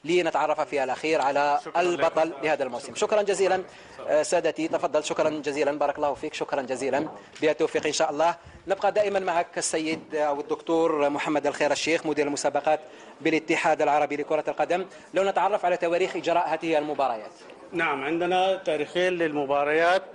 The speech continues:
Speaker 2: الذهاب وتاريخين أيضا لمباراة الإياب. سيكون مباراة الذهاب يوم اثناشر وثلاثة عشر مارس الجاري، وستكون مباراة الإياب يوم اثنين وثلاثة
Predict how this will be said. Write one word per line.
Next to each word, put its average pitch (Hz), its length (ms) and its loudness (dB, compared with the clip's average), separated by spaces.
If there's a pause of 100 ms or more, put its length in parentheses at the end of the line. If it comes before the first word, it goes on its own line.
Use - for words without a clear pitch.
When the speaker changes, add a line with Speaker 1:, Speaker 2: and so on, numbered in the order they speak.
Speaker 2:
الذهاب 160 560 2 (100)
وتاريخين 170 680 0
أيضا 156 220 -4 (600)
لمباراة 139 380 0
الإياب. 135 320 0 (500)
سيكون 160 440 2
مباراة 190 440 4
الذهاب 165 460 2
يوم 156 180 0
اثناشر 175 500 0
وثلاثة 165 460 0
عشر 185 260 0
مارس 196 520 0 (180)
الجاري، 165 500 2 (640)
وستكون 175 480 -2
مباراة 170 440 2
الإياب 160 380 0
يوم 147 200 -4
اثنين 160 280 -4
وثلاثة 143 540 0